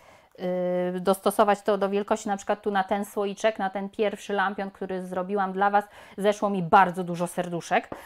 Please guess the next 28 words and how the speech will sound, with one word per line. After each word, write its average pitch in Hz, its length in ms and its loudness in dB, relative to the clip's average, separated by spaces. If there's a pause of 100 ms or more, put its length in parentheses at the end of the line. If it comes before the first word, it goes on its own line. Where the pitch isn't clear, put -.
(200)
ale 233 220 6
dzisiaj 247 300 2
robię 214 260 4
troszeczkę 277 500 0
mniejszy 208 340 -4
słoiczek 190 480 -4
w 190 60 -10
innym 262 380 0
kształcie. 180 560 0 (280)
Już - 200 -18
nie - 80 -20
będę - 480 -10
mówiła, - 300 -20
że - 120 -20
jest - 160 -20
po - 120 -20
nutelli, - 720 -16
słuchajcie. - 520 -20 (360)
Mm, 208 420 -6 (380)
dlatego 190 340 -4
mnie 185 140 -4
tak 196 180 -6
brzuch 190 260 -10
dzisiaj 165 300 -18
boli 160 220 -16
po 160 120 -20
tej 160 140 -18
nutelli. 170 500 -12